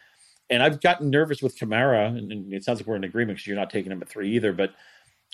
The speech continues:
I feel like when you take a first-round running back, you're drafting the whole infrastructure of the team to some extent.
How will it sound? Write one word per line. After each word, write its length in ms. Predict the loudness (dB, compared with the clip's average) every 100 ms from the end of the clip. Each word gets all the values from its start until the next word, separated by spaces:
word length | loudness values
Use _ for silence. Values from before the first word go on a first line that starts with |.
| -2
I 40 |
feel 160 | 4 4
like 80 | 6
when 100 | 2
you 60 |
take 200 | 2 2
a 60 | 2
first-round 400 | 0 0 2 2
running 180 | 2 4
back, 220 | 2 2
you're 80 | 0
drafting 380 | 4 2 2 0
the 80 |
whole 160 | 2 0
infrastructure 640 | 0 -6 -6 -4 -4 -2
of 80 | -2
the 80 | -4
team 320 | -4 -2 0
to 80 | -2
some 340 | -4 -6 -8 -12 _ -10
extent. 440 | -8 -4 -4 -4